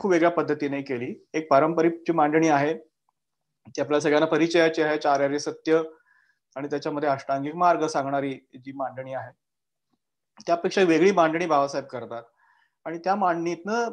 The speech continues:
बुद्धांचा एकंदरीत जो सगळा program आहे, म्हणजे बुद्धांचं सगळं जे कार्य आहे, त्यांचं जे mission आहे, त्याची एक ती blueprint आहे खरं तर बाबासाहेबांचं फर्स्ट sermon. अ, आणि त्याच्यामध्ये तुम्हाला असं दिसतं की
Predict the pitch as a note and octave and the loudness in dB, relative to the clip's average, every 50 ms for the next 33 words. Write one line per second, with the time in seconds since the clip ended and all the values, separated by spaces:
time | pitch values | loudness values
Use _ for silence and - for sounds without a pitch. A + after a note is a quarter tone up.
0 | G3 D#3 C#3+ C#3+ B2+ C#3 D#3 D#3 D#3 D#3 - F3+ D3 C#3+ D3 - D#3+ D#3+ F3+ F#3+ | -8 -8 -8 -6 -2 0 0 0 0 0 0 0 0 0 0 -2 -2 0 2 0
1 | G#3+ G3 G3+ F#3+ F#3+ F#3 F3 F3+ F3+ - D3+ C#3+ C3 C3+ D#3+ E3 E3 D#3 D3 C3 | 0 0 0 -2 0 0 -2 -2 0 4 4 4 4 6 4 4 6 4 2 0
2 | B2 A#2 A#2 - _ _ _ - C3 C3 C3 B2+ B2+ C3+ C3+ D3 D3+ C#3+ D#3 C#3 | -2 -8 -14 -18 _ _ _ -18 -16 -16 -14 -14 -12 -12 -10 -10 -10 -6 -4 -2
3 | C#3+ D3 D3 D#3 D#3 - D3 C#3+ D3 D#3+ F3 E3+ D#3 C3+ B2+ A#2+ C3 B2+ C3+ C#3+ | -2 0 -2 -2 2 4 6 6 8 8 6 6 6 4 2 0 -8 -8 -10 -10
4 | C3+ C3 C3 C3+ C3 - G#3 F#3+ E3+ C#3+ C3 B2 B2 - _ _ _ _ _ _ | -10 -8 -10 -8 -6 -4 -2 -2 -2 -2 -6 -8 -12 -16 _ _ _ _ _ _
5 | _ _ _ _ _ _ _ - E3+ E3+ - A#3 A3+ G#3+ A3 _ _ _ - G#3+ | _ _ _ _ _ _ _ -10 -8 -8 -6 -8 -8 -8 -10 _ _ _ -10 -8
6 | F3 D#3 F3 G3 F#3+ F#3+ G3 G3+ F#3+ F3+ D#3+ C3+ B2 A2 - - B2 A2+ A2+ B2 | -4 0 0 0 0 2 0 0 2 2 0 0 -2 -6 -10 -12 -14 -14 -14 -10
7 | B2 C3 B2+ B2+ C3+ C3 D#3 C#3+ C#3+ C#3 C#3+ C#3 - - E3 E3+ E3+ - F3 C3+ | -6 -4 -4 -4 -2 -2 -2 -4 -2 -4 -6 -4 0 2 2 2 2 0 -2 -2
8 | B2+ A2+ A2 - _ _ _ _ _ _ _ _ _ _ - - C2+ C2 - - | -4 -6 -10 -16 _ _ _ _ _ _ _ _ _ _ -16 -14 -14 -14 -14 -16
9 | _ _ _ _ _ _ _ _ - F3 F#3+ F#3 F3+ F3 A3 G#3+ A3 G#3 G#3+ G#3+ | _ _ _ _ _ _ _ _ -14 -12 -8 -8 -6 -4 -2 0 0 2 2 2
10 | G#3+ G#3 G3+ G#3 F#3+ F3 E3+ - F3+ F3+ - B3 | 2 2 2 2 2 0 0 0 -6 -10 -10 -12